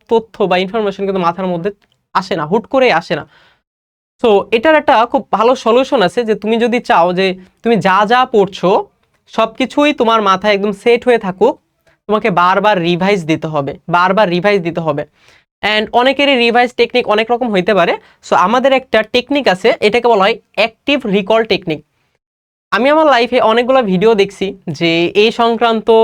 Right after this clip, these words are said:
সমস্যা কিভাবে দূর করা যায় সেটা নিয়ে। এর মধ্যে আমি এই অ্যাক্টিভ রিকল টেকনিকটা, এটা আমি নিজে ইউজ করতাম।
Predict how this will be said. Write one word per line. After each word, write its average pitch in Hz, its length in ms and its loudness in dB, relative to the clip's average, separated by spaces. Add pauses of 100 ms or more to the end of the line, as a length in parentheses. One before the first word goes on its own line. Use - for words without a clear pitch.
(140)
সমস্যা 202 640 0
কিভাবে 202 260 0
দূর 185 220 2
করা 196 200 2
যায় 180 140 0
সেটা 196 240 -2
নিয়ে। 180 180 -2 (540)
এর 254 180 2
মধ্যে 262 380 0
আমি 202 220 2
এই 208 240 0
অ্যাক্টিভ 208 340 -4
রিকল 240 260 0
টেকনিকটা, 226 400 -2
এটা 196 160 -2
আমি 196 220 0 (260)
নিজে 190 280 0
ইউজ 208 160 -2
করতাম। 190 360 -2